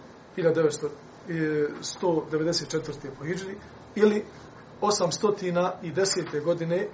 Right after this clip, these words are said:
po gregorijanskom računanju vremena. Njegovo pravo ime, puno ime je Ebu Abdillah, to mu je bilo, to mu je bio nadimak,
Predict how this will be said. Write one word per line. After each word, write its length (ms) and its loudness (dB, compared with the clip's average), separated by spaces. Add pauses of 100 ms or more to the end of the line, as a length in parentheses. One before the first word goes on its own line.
(240)
po 260 4
gregorijanskom 880 2 (500)
računanju 440 -2
vremena. 320 -6 (1000)
Njegovo 280 8
pravo 480 10
ime, 300 6 (140)
puno 260 4
ime 220 4
je 280 6 (640)
Ebu 160 8
Abdillah, 680 4
to 80 -6
mu 100 -6
je 100 -4
bilo, 300 0 (400)
to 60 -6
mu 60 -4
je 60 -2
bio 180 -2
nadimak, 600 4